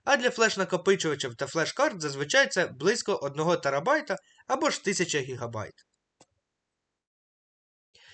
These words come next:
І зараз ми розглянемо на кінець невеличкий кросворд.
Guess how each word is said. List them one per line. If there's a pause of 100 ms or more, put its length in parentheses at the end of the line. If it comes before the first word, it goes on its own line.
(160)
І
зараз
ми
розглянемо
на
кінець
невеличкий
кросворд.